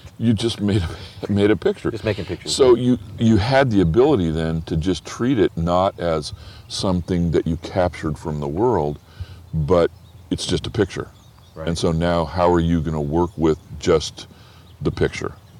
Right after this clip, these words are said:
Speaker 1: 'Cause that's all it is to you. You don't have any, uh, preconceived notion.
Speaker 2: When I made it, I didn't have a preconceived notion.
Speaker 1: No, 'cause you didn't know
Speaker 2: I
Speaker 1: what
Speaker 2: didn't
Speaker 1: you
Speaker 2: know
Speaker 1: made.
Speaker 2: what it looked like.
Speaker 1: Yeah.
Speaker 2: That's so cool.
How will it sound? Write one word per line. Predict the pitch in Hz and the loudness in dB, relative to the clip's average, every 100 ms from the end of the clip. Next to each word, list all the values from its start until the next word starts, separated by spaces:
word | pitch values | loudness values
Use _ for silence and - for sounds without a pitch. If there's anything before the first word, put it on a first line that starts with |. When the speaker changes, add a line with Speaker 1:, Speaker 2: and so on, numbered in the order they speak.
| - | -6
Speaker 1:
'Cause | 87 | -2
that's | 78 82 87 | 2 2 4
all | 85 80 | 4 4
it | |
is | 80 60 - - - | 2 0 -4 -18 -20
to | - 73 | -10 -8
you. | 64 - - - - | -6 -10 -14 -18 -6
You | 80 | -2
don't | 80 - | -2 0
have | 82 78 | 0 0
any, | 76 71 - - - - - | -2 -6 -10 -20 -16 -8 -4
uh, | 80 69 65 - - - - - - | 0 0 -2 -8 -14 -18 -16 -6 -2
preconceived | - 95 85 78 - 78 | 2 2 2 -2 -2 -2
notion. | 71 71 71 - - | 0 -2 -2 -2 -4
Speaker 2:
When | 87 90 | -2 -4
I | |
made | 87 98 101 | -4 -4 -4
it, | |
I | 82 | -4
didn't | 82 87 | -4 -4
have | - 80 | -4 -2
a | 78 - | 0 0
preconceived | - - - 95 | 0 -4 -4 -4
notion. | 82 87 113 | -4 -2 0
Speaker 1:
No, | 92 | 2
'cause | - 80 | 4 4
you | 85 | 2
didn't | 82 82 | 2 0
know | 82 | 2
Speaker 2:
I | |
Speaker 1:
what | 85 | 2
Speaker 2:
didn't | 87 | 2
Speaker 1:
you | |
Speaker 2:
know | 87 117 | 0 0
Speaker 1:
made. | |
Speaker 2:
what | 92 | -2
it | 62 | -2
looked | 98 - | -6 -8
like. | 65 - - - - - - - - - - | -16 -16 -20 -20 -20 -20 -20 -20 -20 -10 -2
Speaker 1:
Yeah. | 104 | 2
Speaker 2:
That's | 92 - | 2 -2
so | 82 | -6
cool. | - 85 76 | -10 -14 -14